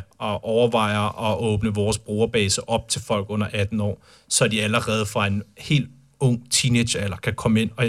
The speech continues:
og lære at arbejde med, hvordan deres indkomst ser ud, og hvordan den bevæger sig. Så det vil da være en kæmpe fejring. Altså, lad os, øh, lad os lade være med at,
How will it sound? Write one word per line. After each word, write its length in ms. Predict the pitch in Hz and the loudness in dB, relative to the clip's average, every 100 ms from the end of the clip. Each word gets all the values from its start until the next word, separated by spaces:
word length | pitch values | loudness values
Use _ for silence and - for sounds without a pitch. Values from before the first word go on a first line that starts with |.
| 107 | -2
og 300 | - 107 101 | -6 -6 -6
lære 320 | 104 104 101 113 | -4 0 0 0
at 80 | - | -2
arbejde 600 | 92 101 101 101 107 104 | -4 0 0 2 0 0
med, 180 | 104 107 | 0 0
hvordan 380 | 107 107 104 | -2 0 0
deres 260 | 120 104 - | 0 0 0
indkomst 400 | 139 110 - 101 | 0 -2 0 -2
ser 120 | - 110 | 0 0
ud, 180 | 120 | -2
og 80 | 120 | -2
hvordan 220 | 104 101 | 0 0
den 200 | 104 107 | 0 -2
bevæger 360 | 92 104 104 - | -4 -4 -4 -2
sig. 180 | - 101 - - - - - | -2 -2 -4 -14 -14 -12 -2
Så 280 | - 143 117 | 2 2 2
det 100 | 120 | 0
vil 80 | 113 | 0
da 60 | |
være 180 | 101 87 | -2 -4
en 80 | 87 - | -8 -10
kæmpe 420 | - 131 123 123 | -2 2 2 2
fejring. 520 | - 95 87 92 95 | 0 0 0 -2 -4
Altså, 220 | 95 - 85 - _ _ _ _ | -2 -2 -4 -10 _ _ _ _
lad 260 | 117 113 104 | 0 2 2
os, 220 | 95 - | 2 0
øh, 60 | 107 90 | 0 -2
lad 200 | 101 101 | -2 0
os 180 | 98 - | 0 -2
lade 100 | 101 | 0
være 140 | 131 | 0
med 140 | 135 | 0
at, 460 | 127 131 117 107 98 | 0 2 0 0 -2